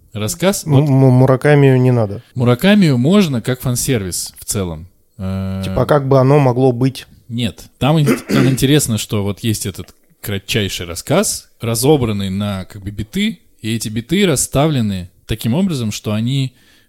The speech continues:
Speaker 1: на протяжении всего фильма тебе встречаются до самого конца. То есть за все два с половиной часа этот рассказ встроен.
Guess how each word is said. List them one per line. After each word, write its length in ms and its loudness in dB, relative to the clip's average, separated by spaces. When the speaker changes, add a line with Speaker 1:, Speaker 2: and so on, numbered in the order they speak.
Speaker 1:
на 80 -6
протяжении 540 -4
всего 280 -6
фильма 260 -4
тебе 240 -8
встречаются 840 -10
до 120 -6
самого 400 0
конца. 560 -6
То 80 -8
есть 160 -6
за 140 -6
все 240 -6
два 180 -6
с 40 -12
половиной 260 -6
часа 260 -2
этот 220 -4
рассказ 640 -4
встроен. 640 -6